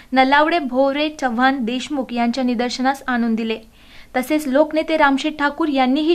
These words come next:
जनतेचा हा प्रश्न तातडीने सोडवा, असे अधिकारी वर्गाला फोनवरून सूचित केले. यानंतर भाजप शिष्टमंडळाने अधिकारी वर्गाला परिस्थितीची पाहणी करण्यासाठी गावात पाचारण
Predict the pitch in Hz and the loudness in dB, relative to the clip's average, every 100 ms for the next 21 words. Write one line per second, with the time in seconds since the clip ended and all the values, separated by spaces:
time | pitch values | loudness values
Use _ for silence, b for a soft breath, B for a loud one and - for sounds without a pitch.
0 | 262 254 247 320 349 302 330 311 285 302 | 0 -2 0 0 0 2 2 0 -2 -4
1 | 302 254 269 269 277 285 277 269 311 240 | 0 0 0 -4 -4 -4 0 0 2 0
2 | - B B 294 294 359 294 269 311 320 | -2 B B -4 0 0 0 -2 0 0
3 | 349 285 269 277 294 277 285 277 302 320 | 2 2 2 0 0 0 0 0 -2 -6
4 | 247 - 220 - 240 226 226 - b b | -10 -8 -10 -8 -6 -6 -8 -20 b b
5 | b b 262 302 370 349 370 359 269 254 | b b 4 4 4 2 0 0 2 2
6 | 330 - 339 - 320 302 302 302 320 302 | 0 -2 -4 -2 0 2 4 4 2 2
7 | 262 311 339 370 339 294 294 311 302 277 | 0 2 2 4 2 2 2 0 0 -2
8 | 339 - 359 330 - 330 277 269 285 285 | 0 -2 -2 -2 -4 -2 2 2 0 0
9 | 269 262 269 277 320 254 247 294 302 240 | 0 0 -4 -4 0 2 4 2 0 -2
10 | 240 254 254 | -2 -2 -2